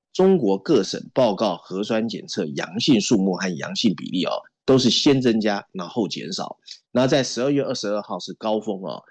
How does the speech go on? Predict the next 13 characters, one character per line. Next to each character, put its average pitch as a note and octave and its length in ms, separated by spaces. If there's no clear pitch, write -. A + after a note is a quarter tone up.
大 C3+ 80
概 B2+ 80
有 F2+ 100
六 A2 300
百 F2 180
九 - 180
十 E2+ 120
四 - 240
万 F2+ 280
例 D#2 140
的 - 80
高 D#2+ 240
峰。 - 260